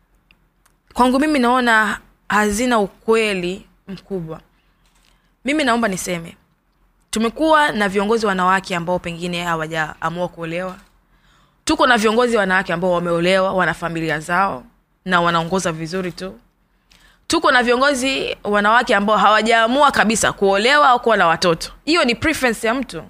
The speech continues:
It has nothing, absolutely nothing to do na uwezo wa mtu kuongoza. Of course, we have to appreciate kwamba, um, na hichi kitabu, hata kile kitabu kime-, kimeweza kuelezea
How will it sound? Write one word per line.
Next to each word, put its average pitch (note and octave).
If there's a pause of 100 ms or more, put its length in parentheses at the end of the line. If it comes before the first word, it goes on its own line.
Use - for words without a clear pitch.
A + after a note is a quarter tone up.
(140)
It A#3+
has A3+
nothing, D4 (100)
absolutely A#3
nothing B3
to G#3
do G#3
na G3
uwezo G#3
wa F#3
mtu G#3
kuongoza. C#4+ (2000)
Of A#3
course, D#4+ (100)
we G#3
have C4
to B3+
appreciate G3+
kwamba, G3 (600)
um, G3 (960)
na G#3
hichi A#3
kitabu, B3+
hata B3+
kile B3
kitabu A3+
kime-, F3+
kimeweza G3+
kuelezea F3